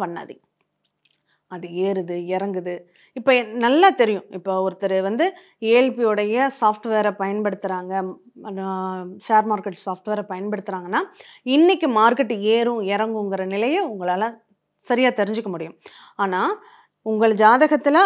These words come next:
அந்த வாங்கினாலும் லாபம், வித்தாலும் லாபம், உங்களுக்கு லாபம் கிடைக்கணுங்கிற அமைப்பு இருந்தா, நீங்க வாங்கினாலும் லாபம் கிடைக்கும், வித்தாலும் லாபம் கிடைக்கும்.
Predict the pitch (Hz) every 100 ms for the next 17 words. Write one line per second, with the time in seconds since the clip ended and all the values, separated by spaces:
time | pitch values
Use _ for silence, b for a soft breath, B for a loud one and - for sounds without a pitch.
0 | - - 196 185 180 196 226 247 247 262
1 | 294 233 226 240 294 208 196 - 240 269
2 | 254 214 214 226 - - _ - 208 202
3 | 196 196 208 240 277 262 233 233 254 269
4 | 311 262 196 220 226 208 190 190 190 b
5 | b b 233 233 202 214 254 330 311 311
6 | 320 254 233 226 208 208 202 170 190 202
7 | - 285 262 277 180 180 170 160 175 165